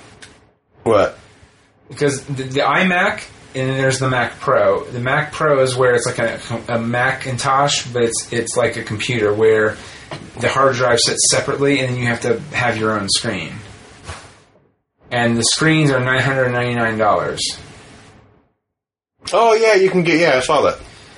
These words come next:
Speaker 2: So there's that. So I, I do the same thing every once in a while, even with my Chase discount, or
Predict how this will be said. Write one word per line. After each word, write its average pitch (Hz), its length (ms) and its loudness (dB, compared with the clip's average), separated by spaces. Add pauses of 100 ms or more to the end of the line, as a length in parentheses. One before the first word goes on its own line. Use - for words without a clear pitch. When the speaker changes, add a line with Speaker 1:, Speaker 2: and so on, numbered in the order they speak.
(180)
Speaker 2:
So 127 280 2
there's 127 300 0
that. 143 460 0 (240)
So 143 200 2
I, 156 340 2
I 147 160 2
do 156 160 2
the 139 80 0
same 147 240 0
thing 139 180 -4
every 139 180 0
once 139 220 0
in 143 60 -2
a 139 40 4
while, 139 280 2
even 151 200 4
with 147 120 0
my 131 200 0
Chase 135 420 0
discount, 139 640 -2
or 120 320 2